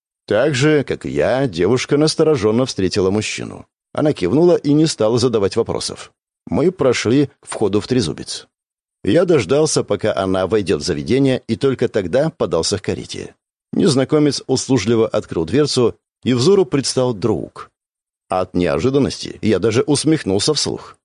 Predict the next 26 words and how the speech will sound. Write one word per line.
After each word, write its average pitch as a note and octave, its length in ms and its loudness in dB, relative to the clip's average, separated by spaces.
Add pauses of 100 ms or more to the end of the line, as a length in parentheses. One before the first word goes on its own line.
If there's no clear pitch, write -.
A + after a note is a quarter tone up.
(340)
«Консильери D#3+ 720 2
долины E3 480 4
Сверлигресс», D#3+ 1000 2
жестом A2+ 460 0
пригласил A2+ 520 2
расположиться A2 680 0
внутри F#2+ 320 -2
кареты B2+ 520 2 (140)
напротив C3 440 0
него. A#1 340 -4 (600)
«Вот A2 340 0
уж G3+ 160 2
кого F#3+ 260 4
не F3+ 100 4
ожидал E3+ 460 2
увидеть, D#3 440 2
так D#3+ 160 -2
это E3 240 2
вас», E2+ 440 -4 (260)
не D3+ 140 2
сдержался G#2+ 560 0
я, A#2 200 2
усаживаясь A2 640 2
на G#2+ 100 0
предложенное G#2 540 0
место. B1+ 440 -6